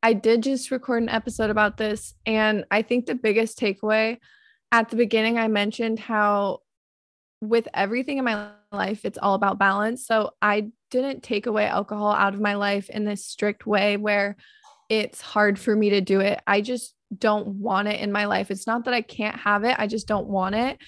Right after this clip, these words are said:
So it was just a, I came to a point where I just realized that it wasn't adding to my life. I didn't like the way I felt the next day.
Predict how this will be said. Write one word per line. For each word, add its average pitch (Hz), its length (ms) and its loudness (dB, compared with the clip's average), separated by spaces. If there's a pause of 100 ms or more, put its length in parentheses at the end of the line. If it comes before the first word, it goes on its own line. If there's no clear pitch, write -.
(220)
So 233 440 2 (760)
it 240 240 4
was 277 260 -4
just 339 200 -4
a, 240 120 -4 (280)
I 220 140 4
came 285 260 -4
to 311 120 -4
a 285 60 -4
point 220 280 -2
where 220 220 -2
I 208 280 4
just 214 240 -4
realized 208 500 0
that 208 260 4
it 202 120 -4
wasn't 214 320 -4
adding 208 320 0
to 220 80 -10
my 208 140 0
life. 202 300 0
I 196 100 -4
didn't 214 280 -4
like 226 180 -2
the 220 80 -8
way 220 140 -2
I 208 60 -6
felt 202 320 2
the 214 60 -4
next - 280 -4
day. 214 320 4